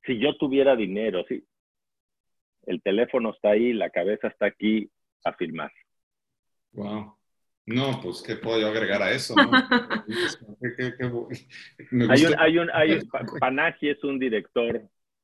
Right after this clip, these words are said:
Speaker 1: eh, iraní que estuvo varios años en, en detención domiciliaria. O sea, estaba en, en la cárcel, pero en su casa. Y filmó una película en su teléfono,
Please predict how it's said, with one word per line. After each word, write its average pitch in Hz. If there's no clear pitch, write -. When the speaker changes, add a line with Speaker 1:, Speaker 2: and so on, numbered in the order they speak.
Speaker 1:
eh, 95
iraní 107
que 101
estuvo 120
varios 113
años 107
en, 90
en 87
detención 95
domiciliaria. 90
O -
sea, 90
estaba 92
en, 80
en 82
la 82
cárcel, 110
pero 90
en 85
su -
casa. -
Y 135
filmó 160
una 202
película 185
en 190
su 196
teléfono, 170